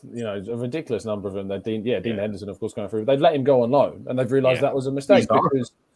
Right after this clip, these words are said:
Speaker 3: <laughs>
Speaker 1: you know, he's, he's arguably better than De Gea at times.
Speaker 2: Yeah.
Speaker 1: You know,
Speaker 2: <laughs> Yeah.
Speaker 1: so, I, yeah, the th-, Man United's a bit of a str-, uh, a bit of an anomaly, but, you know, Liverpool have got Kelleher, who I think is a decent goalkeeper, but nowhere near close to the level of Alisson. They've got
Speaker 2: Yeah.
Speaker 1: Adrian as well, who has made consistent mistakes when he's come in.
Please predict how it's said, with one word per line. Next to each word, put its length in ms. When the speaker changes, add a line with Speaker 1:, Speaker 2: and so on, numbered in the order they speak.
Speaker 3:
<laughs> 260
Speaker 1:
you 80
know, 160
he's, 160
he's 300
arguably 440
better 200
than 120
De 100
Gea 420
at 120
times. 280
Speaker 2:
Yeah. 180
Speaker 1:
You 80
know, 280
Speaker 2:
<laughs> 180
Yeah. 140
Speaker 1:
so, 320
I, 160
yeah, 200
the 120
th-, 200
Man 180
United's 300
a 40
bit 100
of 80
a 40
str-, 140
uh, 280
a 80
bit 100
of 80
an 80
anomaly, 480
but, 160
you 80
know, 200
Liverpool 380
have 80
got 200
Kelleher, 340
who 80
I 80
think 180
is 80
a 60
decent 380
goalkeeper, 480
but 240
nowhere 260
near 140
close 300
to 60
the 40
level 200
of 60
Alisson. 480
They've 180
got 180
Speaker 2:
Yeah. 100
Speaker 1:
Adrian 280
as 100
well, 140
who 60
has 160
made 240
consistent 560
mistakes 520
when 120
he's 120
come 200
in. 140